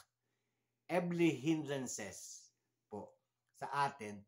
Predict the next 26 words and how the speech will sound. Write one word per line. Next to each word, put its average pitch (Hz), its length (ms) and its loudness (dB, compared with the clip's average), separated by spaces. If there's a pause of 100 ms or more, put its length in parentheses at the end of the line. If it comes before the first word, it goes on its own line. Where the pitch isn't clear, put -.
(160)
upang 180 480 2
every 196 320 6
morning 143 400 0
that 131 160 -8
we 123 160 -12
come 127 400 -2
into 139 320 -10
the 107 160 -8
Lord, 98 240 -10
we 151 160 -4
could 160 320 -6
es-, - 400 -12 (160)
expect - 640 -6 (160)
and 135 320 -8
be 165 320 0
in 139 320 -10
confidence 120 880 -8 (400)
that 147 160 -6
we 151 160 -2
will 139 240 -2
receive 127 480 -6 (240)
answers 110 800 -8
for 117 240 -10
our, 110 240 -6 (320)
for 120 240 -6
all 120 160 -8